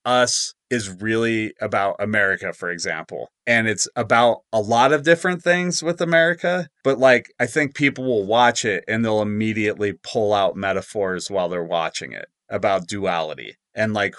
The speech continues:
who we are as a country and how we act one way and then, but we are actually a different way, right? So I go into this movie and that's not what it is.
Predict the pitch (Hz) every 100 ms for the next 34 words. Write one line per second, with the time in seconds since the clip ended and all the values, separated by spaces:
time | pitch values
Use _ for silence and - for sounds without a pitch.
0 | - 117 107 104 95 95 90 92 - 104
1 | 95 - 87 78 - - 101 92 101 92
2 | 92 - 95 92 87 87 87 85 85 82
3 | 78 _ - 101 98 95 87 90 - -
4 | 92 87 90 85 80 58 73 67 85 90
5 | - _ - - 147 143 139 127 147 156
6 | 156 151 147 - 143 131 123 - _ 165
7 | 202 190 143 123 110 110 107 98 - 127
8 | 139 - 123 127 151 160 127 123 110 104
9 | 104 - - -